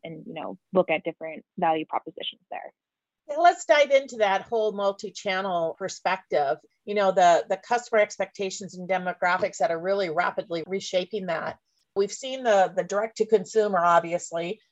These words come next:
Speaker 2: across both life and P and C, for both personal and in some cases,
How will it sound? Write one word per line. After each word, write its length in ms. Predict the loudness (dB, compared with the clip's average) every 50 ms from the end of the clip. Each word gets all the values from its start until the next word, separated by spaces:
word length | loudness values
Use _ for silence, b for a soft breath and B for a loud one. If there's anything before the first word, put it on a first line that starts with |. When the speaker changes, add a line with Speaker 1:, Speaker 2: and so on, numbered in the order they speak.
| _ _ _ _
Speaker 2:
across 480 | 0 0 2 4 4 4 4 4 2 -2
both 320 | 2 4 4 4 2 0
life 300 | -2 2 2 2 2 2 -4 -10 -8
and 240 | -6 -6 -6 -6 -8
P 200 | -10 -12 -10 -8
and 200 | -8 -8 -10 -12
C, 480 | -10 -8 -6 -6 -6 -6 -6 -8 -10 -12 _ _ _ -8
for 80 | -4
both 220 | 0 0 -2 -2 0
personal 460 | -4 -4 -4 -4 -4 -2 -2 0 0
and 200 | 0 -2 -2 -4
in 160 | -6 -8 -8
some 240 | -4 -4 -4 -4 -2
cases, 580 | -4 -4 -4 -4 -4 -4 -4 -4 -4 -4 -8